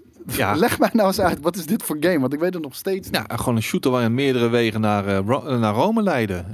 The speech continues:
Speaker 1: Eh, je bent op zoek naar de, de, de, de perfecte loop om, eh, je tegenstanders uit te schakelen. En dat kan op, op een shitload aan, op, aan manieren.
Speaker 2: Maar waarom is er een loop?
Speaker 1: Omdat,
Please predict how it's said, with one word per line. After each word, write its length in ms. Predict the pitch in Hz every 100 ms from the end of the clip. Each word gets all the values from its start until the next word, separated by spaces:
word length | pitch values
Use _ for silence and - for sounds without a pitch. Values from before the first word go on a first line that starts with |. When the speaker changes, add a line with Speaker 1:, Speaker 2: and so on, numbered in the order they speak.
| 117
Speaker 1:
Eh, 460 | 113 110 107 107
je 80 | 120
bent 180 | 147 143
op 120 | 131
zoek 260 | - 262 202
naar 180 | 185 160
de, 160 | 143
de, 140 | 139 135
de, 120 | 135
de 100 | 127
perfecte 840 | 120 139 - 196 185 - 151 123 113 - - - - - - - _ _ _ _
loop 480 | 135 120 180 254 - - _ _ _ _ _ _ _ _
om, 480 | - 190 202 190 185
eh, 320 | 151 156 151 151
je 160 | 143
tegenstanders 520 | 139 220 220 208 160
uit 120 | 143 117
te 80 |
schakelen. 480 | 120 117 98 90 87
En 100 | 123
dat 100 | 165
kan 140 | 175 170
op, 320 | 156 151 165
op 140 | - 165
een 140 | 165
shitload 640 | 139 - 220 170 151 135 110
aan, 280 | 135 139 113
op, 180 | 120 147 127 131 156 -
aan 140 | - 143
manieren. 540 | 151 262 240 107 92
Speaker 2:
Maar 140 | 123
waarom 280 | 143 165 180
is 140 | 170 151
er 100 | 147
een 80 |
loop? 240 | 156 123 - _ - _ _ _ - _ _ _ _ _ _ _ - - _ _ _ _ _ -
Speaker 1:
Omdat, 420 | 190 196 190